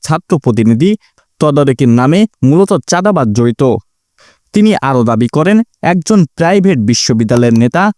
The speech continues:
আমাকে বলে সে নাকি মুখে মুখে কোটিরও বেশি টাকা কামিয়েছে। গণ অভ্যুত্থানের পর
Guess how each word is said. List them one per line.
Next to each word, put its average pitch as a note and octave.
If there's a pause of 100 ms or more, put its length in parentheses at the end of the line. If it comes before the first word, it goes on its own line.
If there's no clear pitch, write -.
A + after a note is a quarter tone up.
আমাকে F#3
বলে F3 (600)
সে -
নাকি D#3+ (180)
মুখে F3
মুখে G#3 (120)
কোটিরও F#3+
বেশি C3+
টাকা A2+
কামিয়েছে। B2 (1300)
গণ F3
অভ্যুত্থানের A#2+
পর F#3+